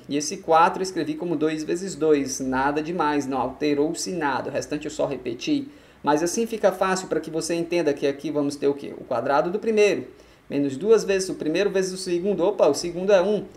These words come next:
Então eu completo aqui com o quadrado de um. Então, completando o trinômio quadrado perfeito, né? Aqui temos y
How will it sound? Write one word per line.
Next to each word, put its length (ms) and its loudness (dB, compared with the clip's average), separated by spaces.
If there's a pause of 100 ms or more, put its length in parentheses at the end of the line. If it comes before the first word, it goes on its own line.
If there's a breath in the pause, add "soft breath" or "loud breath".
Então 220 -2
eu 80 2
completo 400 -2
aqui 160 -6
com 180 -4
o 60 -4
quadrado 500 2
de 140 -8
um. 260 -2 (280)
Então, 180 -18
completando 880 2
o 60 -10
trinômio 360 -4
quadrado 460 0
perfeito, 480 -10
né? 160 -4 (340 loud breath)
Aqui 240 0
temos 240 -2
y 80 0